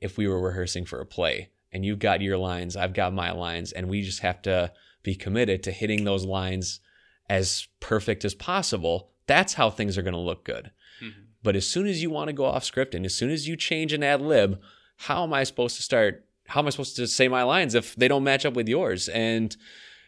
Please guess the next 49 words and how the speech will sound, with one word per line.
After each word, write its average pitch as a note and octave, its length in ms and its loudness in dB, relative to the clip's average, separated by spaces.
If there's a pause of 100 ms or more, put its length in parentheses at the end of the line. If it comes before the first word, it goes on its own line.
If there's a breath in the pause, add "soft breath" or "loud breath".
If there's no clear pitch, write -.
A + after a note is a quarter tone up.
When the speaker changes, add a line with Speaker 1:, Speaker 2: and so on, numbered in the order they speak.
(140 loud breath)
Speaker 1:
when A2+ 200 2
we C3+ 540 2
got A2 240 0
to B2 240 2
Friday's A2+ 460 -2
game, G2 340 -2
like, F2+ 240 -6
everybody F#2+ 640 2
was F2+ 560 -4
hitting F#2 280 0
their F2 160 -4
lines, G1+ 520 -8 (360)
uh, E2+ 320 -6
for F2+ 220 -6
a F#2 60 -4
good F#2+ 160 -4
chunk F#2 220 -6
of F#2 60 -2
the F2+ 80 -4
game. G#2+ 320 -2
And F#2+ 160 -2
that A2 140 -2
was, A2 260 -6 (360)
it's - 160 -8
all B2 160 -2
mentality. A2 520 -4
It's F2 120 -10
all G2 160 0
an G2+ 60 -2
approach. G2 580 -6
But F#2+ 240 0 (360 loud breath)
the G#2+ 140 0
foundation G#2 640 0
is, F2 400 -6 (160)
like, F2 240 -10
the F#2+ 80 -8
trust - 520 -2
of F#2 380 -2 (360)
one G2+ 220 0
another G2+ 360 0
and G2+ 80 2
the F#2+ 80 0
relationships G#2 600 0
that - 80 -8
you F#2 100 -6
have C#3+ 220 -4
to A2+ 80 -4
know G#2 240 0
that - 240 0